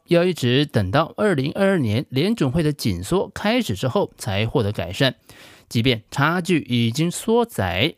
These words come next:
但是目前股票盈余殖利率依然是高于公债殖利率的。目前利差达到一点八八个百分点，风险性资产，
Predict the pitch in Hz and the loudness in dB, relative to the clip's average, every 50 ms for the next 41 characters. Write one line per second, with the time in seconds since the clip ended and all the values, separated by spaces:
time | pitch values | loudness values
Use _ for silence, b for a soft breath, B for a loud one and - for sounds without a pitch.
0 | _ - 135 127 110 123 113 - - 170 165 - 131 127 - - _ - _ - | _ -4 -2 -2 0 -2 -4 -2 -2 -2 0 0 0 -2 -2 -6 _ -20 _ -2
1 | - 143 143 131 139 175 165 151 143 135 170 175 147 156 156 - - - 101 107 | 0 0 2 2 2 2 2 2 2 0 2 2 2 0 0 -4 -6 -4 -2 0
2 | 135 160 190 175 185 196 170 - - _ - 208 220 202 120 110 131 143 - 170 | 2 2 2 2 2 2 2 0 -2 _ -2 0 2 2 2 2 0 -2 -2 -4
3 | 143 - 180 190 180 127 113 131 - 165 143 147 143 - 135 113 92 92 - - | -2 0 0 2 2 2 0 0 0 0 0 2 0 0 0 0 -2 -2 -6 -8
4 | 92 92 92 107 101 95 120 120 107 101 - - _ B B B B B B _ | -8 -4 -2 -2 0 2 2 2 2 0 -2 -6 _ B B B B B B _
5 | 185 180 135 131 139 151 - _ _ - 190 214 170 110 - 139 147 160 175 185 | 2 2 4 2 0 0 -2 _ _ -2 0 0 0 0 0 2 2 2 2 2
6 | 185 - - 101 98 117 113 104 - _ - 175 185 180 - - 107 87 82 90 | 0 -2 -2 -2 0 0 0 0 -2 _ -4 -4 -4 -2 -2 -2 -2 -2 -4 -4
7 | 101 - 139 175 185 170 175 180 170 - 127 - - - 113 92 90 92 107 107 | -2 0 0 2 2 2 0 0 0 -2 -4 -6 -4 -4 -4 -2 -2 -2 0 0
8 | 107 123 104 - _ B B B B B B B - 170 196 226 233 - - 131 | 2 2 0 0 _ B B B B B B B 0 2 2 2 2 0 0 0
9 | 98 95 101 - 165 139 117 101 - - 202 214 - 175 104 90 | 0 0 0 -2 0 0 -2 -2 -2 -2 -2 -2 0 -2 -2 -2